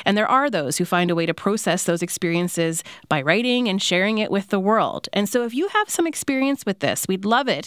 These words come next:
if you would join the conversation by calling one eight hundred seven one six two two two one. You can also email bluesky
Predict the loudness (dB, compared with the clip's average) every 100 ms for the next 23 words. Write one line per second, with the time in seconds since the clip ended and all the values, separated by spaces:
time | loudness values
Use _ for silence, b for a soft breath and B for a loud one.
0 | -12 B B 0 2 0 2 0 0 0
1 | 0 0 0 -2 -2 0 0 0 0 0
2 | 2 2 2 2 2 0 0 0 0 -4
3 | -6 B B 0 0 2 0 0 0 -2
4 | -2 -2 0 0 0 -2 0 -2 0 2
5 | 2 0 -4 B B -4 0 2 2 2
6 | 2 0 -2 -2 0 2 2 0 0 0
7 | -2 0 2 4 2 0